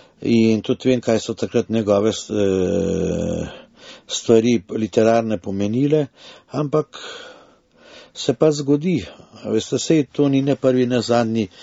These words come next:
v slovenski kulturni zgodovini, ki ga je pač, eh, ta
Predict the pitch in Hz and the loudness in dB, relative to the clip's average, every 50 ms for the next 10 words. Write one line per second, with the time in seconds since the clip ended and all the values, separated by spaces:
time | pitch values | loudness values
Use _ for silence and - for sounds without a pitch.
0 | - - - - _ _ - 104 113 113 110 98 - - 120 113 113 113 110 104 | -20 -20 -20 -20 _ _ -2 2 4 4 4 2 0 -2 2 2 2 2 2 0
1 | - - - 127 113 - 120 110 - - 127 123 120 117 107 - - 113 98 104 | -6 -8 -8 -8 -4 -2 -2 -2 0 0 0 2 2 0 -2 -2 -2 -2 0 2
2 | 104 101 107 107 107 113 110 - - - - - - _ - - 123 110 120 117 | 0 2 2 2 2 0 0 -2 -4 -18 -20 -20 -20 _ -4 -2 2 4 4 4
3 | 113 - 120 110 - - - - - - - - _ _ _ _ - - - - | 4 4 0 0 0 -2 -8 -10 -10 -14 -18 -20 _ _ _ _ -20 -20 -20 -20
4 | - _ _ _ _ - - - - 107 107 110 110 107 107 101 92 87 _ _ | -20 _ _ _ _ -10 -6 -2 0 2 2 4 2 2 0 -2 -6 -12 _ _
5 | _ - _ - - - - - - 110 101 95 90 80 | _ -20 _ -20 -20 -20 -12 -4 0 0 2 2 0 -4